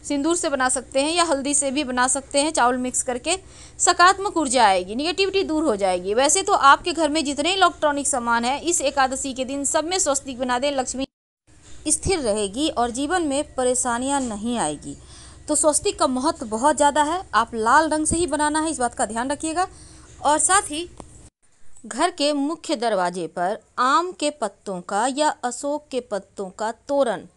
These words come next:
जिसको हम बंधनवार भी कहते हैं, जरूर लगाइएगा।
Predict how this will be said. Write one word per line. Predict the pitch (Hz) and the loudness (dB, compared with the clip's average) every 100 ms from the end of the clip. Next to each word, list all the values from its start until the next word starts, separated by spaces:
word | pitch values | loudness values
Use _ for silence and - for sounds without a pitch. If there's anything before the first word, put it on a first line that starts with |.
| - | -14
जिसको | 226 - 294 | -12 -6 -6
हम | 277 277 | -4 -4
बंधनवार | 214 202 196 185 175 175 | -6 -6 -8 -6 -6 -8
भी | 202 | -12
कहते | - 175 - 170 | -12 -12 -10 -12
हैं, | 214 349 - - _ - | -8 -10 -12 -20 _ -4
जरूर | 339 311 | -2 0
लगाइएगा। | 185 156 151 151 156 160 | -2 -2 -2 -4 -8 -8